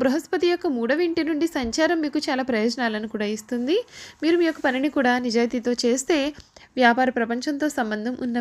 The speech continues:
వ్యక్తులు వ్యాపారంలో మంచి లాభాలు ఆర్జిస్తారు. వ్యాపారంలో మీరు అన్నయ్యలు లేదా మీ యొక్క తండ్రి గారి మద్దతు కూడా పొందుతారు. ఈ సంవత్సర ప్రారంభం మీ యొక్క జీవితంలో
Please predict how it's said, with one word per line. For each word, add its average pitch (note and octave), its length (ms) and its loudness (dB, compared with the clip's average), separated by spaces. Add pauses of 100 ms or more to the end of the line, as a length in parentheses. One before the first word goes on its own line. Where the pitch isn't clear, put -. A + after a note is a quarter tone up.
వ్యక్తులు G#3+ 340 0
వ్యాపారంలో A#3 580 2
మంచి A3 280 -4
లాభాలు C#4 320 4 (140)
ఆర్జిస్తారు. G3 640 -4 (600)
వ్యాపారంలో F#4 640 6
మీరు D#4 160 0 (100)
అన్నయ్యలు B3 380 -2
లేదా C4 260 0
మీ C4 80 -4
యొక్క B3+ 200 -4
తండ్రి A#3 260 0
గారి A#3+ 220 0
మద్దతు A3 320 -6
కూడా A3 120 -2
పొందుతారు. A#3+ 520 0 (400)
ఈ D#4 80 6 (100)
సంవత్సర G4+ 280 2 (100)
ప్రారంభం D4+ 420 4
మీ D4+ 80 0
యొక్క C#4 260 -2
జీవితంలో B3+ 460 -2